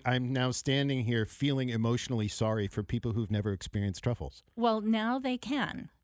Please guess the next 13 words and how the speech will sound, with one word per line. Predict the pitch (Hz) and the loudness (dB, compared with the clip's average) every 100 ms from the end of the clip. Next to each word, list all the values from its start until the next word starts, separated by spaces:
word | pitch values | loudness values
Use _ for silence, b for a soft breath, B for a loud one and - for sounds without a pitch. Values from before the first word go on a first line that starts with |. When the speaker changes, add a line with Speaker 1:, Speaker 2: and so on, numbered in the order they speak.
| - | -12
Speaker 2:
because | 196 208 185 | -4 -2 -2
we're | 214 202 | -2 0
gonna | 220 214 | 0 0
do | 202 190 185 | 0 0 -2
three | - - 233 247 277 294 285 | -6 -6 -4 0 0 -2 -2
really | 233 220 226 | -2 0 0
fun | 220 208 202 | 0 0 0
recipes. | 185 170 - - - - | -2 -2 -6 -10 -8 -6
We're | 180 | -4
gonna | 202 196 | -2 -2
do | 190 190 185 - B B B - | 0 0 0 -4 B B B 0
some | 208 196 196 180 - | 2 4 0 -4 -2
air-fried, | 208 220 233 240 - 214 214 208 208 214 202 | 0 2 2 -2 0 4 4 4 4 2 -2